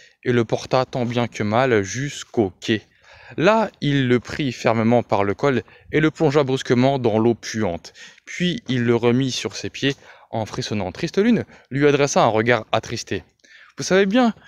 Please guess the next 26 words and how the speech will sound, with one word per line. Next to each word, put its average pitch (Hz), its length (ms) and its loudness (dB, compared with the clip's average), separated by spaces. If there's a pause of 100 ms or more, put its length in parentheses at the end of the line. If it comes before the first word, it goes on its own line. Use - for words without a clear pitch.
(140)
que 156 120 -4
je 151 80 0
suis 170 320 -2 (280)
enclin 180 460 2
au 165 220 6
rhume 104 580 2 (800)
et 127 80 4
aussi 113 340 0
à 151 60 6
la 135 100 6
boisson. 147 380 0 (840)
On 151 60 2
ne 151 140 4
nous 147 260 2
aime 151 140 0
pas 139 280 4
ici, 98 360 -4
Triste - 360 -10
Lune. 87 240 -6 (480)
Le 127 280 2
guet 147 400 0 (560)
n'a 147 340 2 (1080)
besoin 147 640 0 (760)
que 175 80 4
d'une 214 220 4
excuse 117 580 0